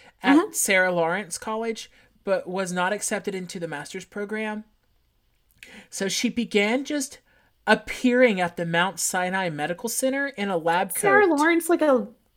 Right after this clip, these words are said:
Speaker 2: liberal arts school?
Speaker 1: I, that sounds like it. I don't know anything about
Speaker 2: Pretty
Speaker 1: it.
Speaker 2: sure that it is. Although I,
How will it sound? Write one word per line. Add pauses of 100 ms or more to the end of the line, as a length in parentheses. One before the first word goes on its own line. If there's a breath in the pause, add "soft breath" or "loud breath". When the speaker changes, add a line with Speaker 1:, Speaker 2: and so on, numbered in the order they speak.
(160)
Speaker 2:
liberal
arts
school? (960)
Speaker 1:
I, (1400 loud breath)
that
sounds
like
it. (880)
I
don't
know
anything
about
Speaker 2:
Pretty
Speaker 1:
it.
Speaker 2:
sure
that
it
is. (540 soft breath)
Although
I,